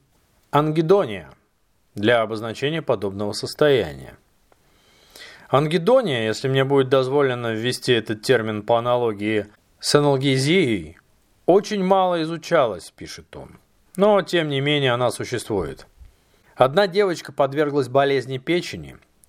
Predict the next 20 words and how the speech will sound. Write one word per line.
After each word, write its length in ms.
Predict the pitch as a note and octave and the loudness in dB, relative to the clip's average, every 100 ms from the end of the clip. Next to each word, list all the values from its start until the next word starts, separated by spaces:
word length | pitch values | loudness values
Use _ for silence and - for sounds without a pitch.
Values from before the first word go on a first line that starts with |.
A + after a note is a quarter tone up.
| - | -2
и 100 | A2 | 0
это 380 | C3+ C#3+ D3+ C#3 | 2 2 2 0
за 140 | C3 | 2
короткое 500 | D3+ D3 C#3+ D3 C#3+ | 0 0 -2 0 0
время 320 | C#3+ D#3 C#3+ | 2 0 0
внесло 420 | C#3 C3+ - D3 | 0 -2 2 2
большие 600 | C3+ C3+ C3+ - D#3 D3+ | 4 2 0 -4 -4 0
расстройства 580 | D3 C3+ - F#3 E3 - | 2 0 -2 -2 -2 0
в 80 | C3+ | 2
ее 220 | C#3+ D3 | 4 2
психику. 600 | C#3 - E2+ - - - _ _ - - - - - - - | 0 -6 -6 -10 -18 -20 _ _ -20 -20 -20 -20 -20 -20 -4
Она 220 | - E3+ G#3 | 2 2 2
потеряла 520 | F#3+ F3+ F3 E3+ D3 | -2 0 2 2 2
всякую 400 | - C#3+ D#3 C3+ | 0 0 0 0
привязанность 640 | C#3 C#3+ C#3 A#2+ B2+ - | 2 2 2 0 -8 -4
к 80 | C3 | -2
отцу 380 | B2 - F#3+ E3 | -2 2 2 2
и 40 | |
к 120 | C3+ | 0
матери. 540 | G#2 G#2 E2+ D2+ B1+ | -2 -2 -2 -12 -16